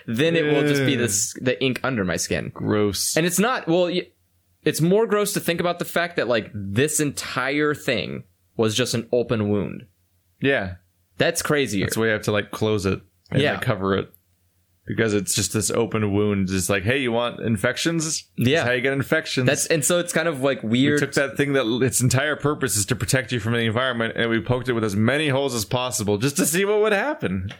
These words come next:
Speaker 1: I mean
Speaker 2: <laughs> While also injecting things into it while doing it.
Speaker 1: Yes.
Speaker 2: Nothing can go wrong in any part of this process.
Speaker 1: Also, like, I had a sinal waiver
Speaker 2: Have you
Speaker 1: when
Speaker 2: seen,
Speaker 1: I
Speaker 2: like, the slow motion tattoo videos?
Speaker 1: Oh, yeah.
Speaker 2: 'Cause those are a real trip to watch.
Speaker 1: Yeah, those are weird.
Speaker 2: It's just, like, an, uh, an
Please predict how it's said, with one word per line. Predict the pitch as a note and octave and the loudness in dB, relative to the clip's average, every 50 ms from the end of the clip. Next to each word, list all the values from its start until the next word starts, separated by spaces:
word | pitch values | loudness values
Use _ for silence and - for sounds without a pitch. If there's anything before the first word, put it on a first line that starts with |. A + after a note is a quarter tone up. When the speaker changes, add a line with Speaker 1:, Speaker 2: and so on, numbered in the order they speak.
| - - - - - - - - - _ _ _ _ _ - C3 - | -16 -18 -16 -18 -8 -8 -8 -8 -8 _ _ _ _ _ -4 0 2
Speaker 1:
I | G3 - A3+ G#3+ | 2 2 2 2
mean | A#2+ B2 B2 A#2 A#2 A#2 - - | 2 2 0 0 -2 -2 -6 -6
Speaker 2:
<laughs> | - | -2
While | - C3 C3+ | 0 0 0
also | A#2 D3+ E3 D#3 - F#3+ F3 | 0 0 0 0 0 0 0
injecting | D#3 B2+ C#3+ D#3+ D#3+ - E3+ D#3+ C3+ | 0 2 0 0 0 0 -2 -2 0
things | - - E3 E3+ E3 C#3+ - | 0 0 0 2 2 2 2
into | A#2+ D#3 F#3 F#3+ D#3+ D3+ A#2+ A2+ | 2 2 2 4 4 4 4 2
it | G#2+ - | 0 2
while | A2+ A#2 A#2 A#2 | 0 0 0 2
doing | A2 B2 D#3 D#3+ C3+ A2 F#2+ | 0 0 2 2 2 0 0
it. | F#2 F#2 E2+ - - - | 0 -2 -2 -4 -2 0
Speaker 1:
Yes. | A2+ B2+ C3 G#2 - - - - - - A#2+ | 0 0 0 0 -2 -4 -4 -4 -4 0 2
Speaker 2:
Nothing | C3+ D3+ E3+ E3+ F3 F3+ F3+ E3 | 2 2 2 2 0 0 0 0
can | - C#3 C#3 | -2 -2 0
go | D3+ D#3 | 0 2
wrong | D3 D3 D3 D3+ D3+ | 2 2 2 2 0
in | C#3+ B2 | 0 0
any | B2+ C3+ C#3 | 0 0 0
part | C#3 - C3 C3+ C3+ | 0 0 0 0 2
of | C3 | 0
this | C#3 C3+ - | 0 -2 0
process. | - C3+ C#3+ C3 - - - - - - - - - - | -2 -2 -2 -2 -4 -6 -4 -4 -6 -4 -4 -8 -6 -4
Speaker 1:
Also, | - - - - A#3 G3+ | -4 -2 0 0 0 2
like, | F3 E3 D3 - | 2 2 2 2
I | - D3+ D3+ B2 | 0 0 0 0
had | D#3 F#3+ D#3+ | 0 0 -2
a | D3 | -2
sinal | - - C3 A#2+ B2 A#2+ A2 | -2 -2 -2 0 0 2 2
waiver | G#2+ G#2+ A2+ A2+ | 4 2 4 2
Speaker 2:
Have | B2+ C#3 | 2 2
you | F3 | 2
Speaker 1:
when | - A2 | 2 2
Speaker 2:
seen, | C3 B2 | 0 0
Speaker 1:
I | |
Speaker 2:
like, | C3 C3+ - | 0 0 -2
the | B2+ | -2
slow | - - - A#2 A2+ G#2+ | -2 0 0 0 0 2
motion | G#2 G2+ G#2 - - A2 G#2 G#2 G2 F#2+ | 2 0 0 0 0 2 2 2 2 2
tattoo | - A2+ G#2+ G2+ - G#2+ G#2+ G#2 | 0 -2 -2 0 0 0 0 2
videos? | G#2 A2 A2 A#2 A#2 B2 B2 B2 A#2 | 2 0 0 2 2 2 2 2 2
Speaker 1:
Oh, | B2 B2 | 2 2
yeah. | A2+ G2+ F#2 | 2 2 0
Speaker 2:
'Cause | - - | 0 0
those | A#2 B2 A2+ | 0 0 2
are | A2+ | 2
a | G#2 G2+ | 2 2
real | G#2 A2 A2 G2 | 2 2 2 0
trip | - - A#2 G2 - | -2 -2 -2 -2 0
to | - G2+ | -2 0
watch. | F#2 F#2+ F#2+ F#2+ F#2+ | 2 2 2 2 2
Speaker 1:
Yeah, | G2 F#2+ | 2 2
those | F2+ G2+ G#2+ A2 G2+ | 4 2 2 2 2
are | G#2 | 0
weird. | G2 G2 F#2+ F#2 F2 | 2 4 4 4 2
Speaker 2:
It's | F2 F2+ | 2 0
just, | B2 A2 - | 0 0 0
like, | A#2+ G#2 | 0 0
an, | A2+ - | -2 -2
uh, | - - - - A2 A2+ G2 - - | -2 -4 0 0 0 0 0 0 -2
an | C3+ B2+ | 0 0